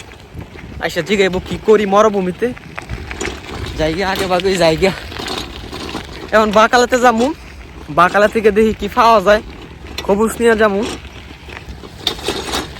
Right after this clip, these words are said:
আরে, সাইকেল চলে না, সাথে মানুষ থাকলে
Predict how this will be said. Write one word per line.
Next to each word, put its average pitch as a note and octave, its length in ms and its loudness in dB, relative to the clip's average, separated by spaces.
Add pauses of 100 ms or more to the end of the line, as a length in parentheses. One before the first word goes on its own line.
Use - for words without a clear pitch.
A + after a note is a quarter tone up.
(140)
আরে, D3+ 300 -6 (1040)
সাইকেল E3+ 360 -6
চলে G3+ 260 -2
না, E3 60 -6 (1600)
সাথে G#3+ 220 4 (120)
মানুষ B3 200 4 (120)
থাকলে C#4+ 260 6